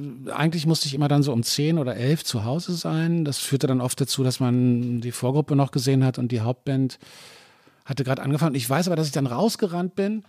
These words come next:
Telefonzelle, zu Hause angerufen und habe gesagt, „Ey, die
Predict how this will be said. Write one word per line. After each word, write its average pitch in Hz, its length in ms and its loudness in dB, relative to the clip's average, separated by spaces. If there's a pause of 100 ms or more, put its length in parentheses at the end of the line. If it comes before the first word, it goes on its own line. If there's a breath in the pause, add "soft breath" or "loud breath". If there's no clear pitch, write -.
(360 loud breath)
Telefonzelle, 180 760 -4
zu - 180 -4
Hause 139 140 -2
angerufen 160 240 0
und 175 60 2
habe 170 80 -2
gesagt, 160 280 -6
„Ey, 147 160 -2
die 151 240 -8